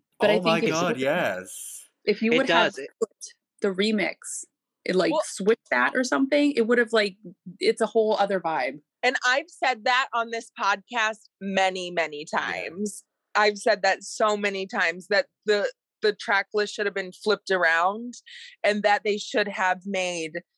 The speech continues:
Speaker 4: the remix the first song and then put the sadder version at the end.
Speaker 3: I was so disappointed that the lead track was Through the Rain. To me,
Speaker 1: Yeah.
Speaker 3: Through the Rain is not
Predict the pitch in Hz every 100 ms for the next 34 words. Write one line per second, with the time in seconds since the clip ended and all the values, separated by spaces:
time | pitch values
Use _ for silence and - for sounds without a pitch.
0 | _ 190 196 190 196 196 185 - - 220
1 | 208 - 147 - - 151 139 139 156 -
2 | - 202 190 175 170 160 _ _ - -
3 | 190 - - - 175 165 160 160 156 185
4 | 180 147 131 - - 101 67 67 202 220
5 | - 165 202 226 - - 170 175 175 175
6 | 180 - 143 139 139 120 127 110 - 131
7 | 127 135 127 117 - 113 107 - 104 101
8 | - 101 95 95 90 92 - - - -
9 | - 170 180 202 208 196 - _ - 175
10 | 190 151 151 151 156 139 143 139 127 127
11 | 135